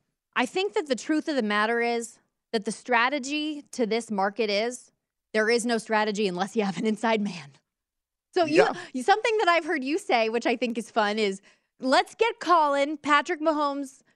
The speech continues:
Speaker 1: friends from high school, teammates from college.
Speaker 2: Yeah.
Speaker 1: What is this guy's favorite Gatorade? Let's, let's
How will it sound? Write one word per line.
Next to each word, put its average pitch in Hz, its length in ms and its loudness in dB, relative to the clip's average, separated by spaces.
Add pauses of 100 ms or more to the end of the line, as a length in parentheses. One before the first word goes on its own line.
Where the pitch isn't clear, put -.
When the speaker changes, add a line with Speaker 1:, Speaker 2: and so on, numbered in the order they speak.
(160)
Speaker 1:
friends 320 300 2
from 392 160 0
high 349 200 4
school, 285 520 0 (240)
teammates 330 440 -2
from 349 180 -4
college. 269 440 2
Speaker 2:
Yeah. 220 120 -2
Speaker 1:
What 302 160 6
is 359 140 0
this 320 180 -2
guy's 277 260 0
favorite 262 320 -2
Gatorade? 214 640 -2
Let's, 240 240 -2
let's 247 300 -4